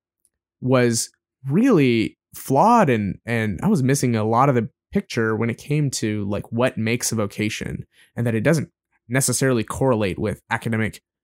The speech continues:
fields of study. Um, so that's the, that's the main thing. Like, because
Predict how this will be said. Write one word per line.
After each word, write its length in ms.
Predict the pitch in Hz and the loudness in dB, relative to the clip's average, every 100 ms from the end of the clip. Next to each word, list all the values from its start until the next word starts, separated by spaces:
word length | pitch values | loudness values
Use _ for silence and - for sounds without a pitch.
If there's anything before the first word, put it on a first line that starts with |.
| _ | _
fields 280 | - 113 - | -2 -2 -4
of 80 | 90 | -8
study. 440 | - 110 - - _ _ _ _ _ _ _ - | -2 -2 -2 -6 _ _ _ _ _ _ _ -6
Um, 460 | 123 117 110 107 - - | -2 0 0 -2 -6 -2
so 100 | - | 4
that's 200 | 202 254 | 4 4
the, 200 | 170 139 | 4 4
that's 200 | 117 233 | 2 0
the 60 | 151 | 2
main 280 | 127 131 135 | 2 2 2
thing. 380 | - 65 65 131 | -2 -6 -8 -10
Like, 320 | 120 117 - - | -4 -4 -4 -8
because 760 | 127 - 156 165 170 170 151 | -10 -4 2 4 6 4 0